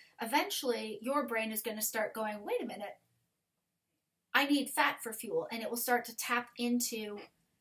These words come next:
the body fat you're already carrying, and that will start to burn, and you will start to lose weight.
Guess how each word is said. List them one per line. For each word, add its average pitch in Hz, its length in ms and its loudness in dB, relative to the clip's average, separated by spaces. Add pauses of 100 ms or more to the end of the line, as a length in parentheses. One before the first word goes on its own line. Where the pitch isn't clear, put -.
(120)
the 214 160 0
body 254 320 4
fat 226 280 8
you're 226 200 -2
already 226 300 -2
carrying, 220 800 4 (400)
and 214 160 -2
that 233 180 8
will 226 80 -4
start 196 280 0
to 202 40 -8
burn, 190 480 -6
and 220 100 -6
you 220 80 -4
will 202 80 -8
start 202 280 -4
to 208 100 -10
lose 196 240 -10
weight. - 320 -8